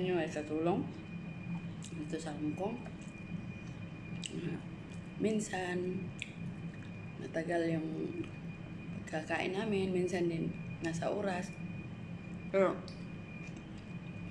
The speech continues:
karamihan talaga hindi matama sa oras. Hindi pareha dyan sa Pinas na kailangan hanggang alas dose, yun yung lunch natin. Kung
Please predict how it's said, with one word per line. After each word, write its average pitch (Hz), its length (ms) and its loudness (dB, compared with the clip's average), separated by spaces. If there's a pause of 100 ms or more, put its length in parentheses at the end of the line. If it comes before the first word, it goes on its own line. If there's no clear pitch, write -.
(180)
karamihan 185 400 8
talaga 170 320 6
hindi 170 240 8
matama 156 560 0
sa - 160 -4
oras. - 240 -4 (1900)
Hindi 190 160 6
pareha 185 240 12
dyan 185 240 8
sa 170 80 8
Pinas 180 400 8
na - 160 4 (2250)
kailangan 175 480 8 (1400)
hanggang 165 240 8
alas 165 240 6
dose, 180 560 8 (480)
yun 165 240 10
yung 160 240 8
lunch 170 240 6
natin. 175 480 2
Kung 170 240 8